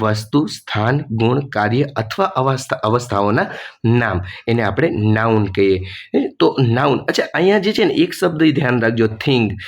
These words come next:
થિંગ શબ્દ છે ને એ બહુ વિસ્તૃત અર્થ ધરાવે છે. કેમ વિસ્તૃત અર્થ? કેમ કે એમાં બધી જ વસ્તુનો સમાવેશ થઈ જાય છે. જેમ કે હું કહું, something is coming, કંઈક આવી રહ્યું છે, તો કંઈક તો કંઈક આવી રહ્યું છે. એ કંઈક કોઈ પણ વસ્તુ હોઈ શકે. Anything,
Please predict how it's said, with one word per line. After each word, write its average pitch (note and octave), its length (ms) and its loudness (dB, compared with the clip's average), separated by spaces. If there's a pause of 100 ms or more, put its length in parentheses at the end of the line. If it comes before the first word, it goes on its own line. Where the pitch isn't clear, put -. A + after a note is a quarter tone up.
(360)
થિંગ F#3 240 4
શબ્દ F#3 340 0
છે F3+ 140 2
ને A#2 140 2 (280)
એ C3 60 4
બહુ A#2 240 0 (120)
વિસ્તૃત A#2 460 0
અર્થ G#2+ 300 -2
ધરાવે G2+ 440 2
છે. F#2+ 220 -2 (240)
કેમ D#3 200 2
વિસ્તૃત B2 400 2
અર્થ? A2 100 0 (240)
કેમ D3+ 120 2
કે - 120 0
એમાં C3 300 2
બધી A2 280 4
જ C#3 80 2
વસ્તુનો A#2 460 0
સમાવેશ G#2+ 440 0
થઈ G2+ 160 0
જાય G2 160 2
છે. G2+ 120 0
જેમ A#2 180 0
કે C3 100 0
હું C3 120 2
કહું, B2+ 180 2 (320)
something C3+ 360 2
is A2+ 260 2
coming, G#2 220 2 (340)
કંઈક C#3 220 0 (100)
આવી A#2 220 2
રહ્યું A2 200 4
છે, A2+ 120 0
તો C#3 120 2
કંઈક E3 480 -2
તો F#3+ 120 6
કંઈક F#3+ 360 0
આવી D3 320 2
રહ્યું A#2 260 4
છે. A2+ 120 0
એ C#3 240 0
કંઈક D#3+ 260 -2 (120)
કોઈ E3 180 4
પણ D#3+ 200 0
વસ્તુ A2+ 300 0
હોઈ G#2+ 120 4
શકે. G2 360 -2 (420)
Anything, E3+ 500 2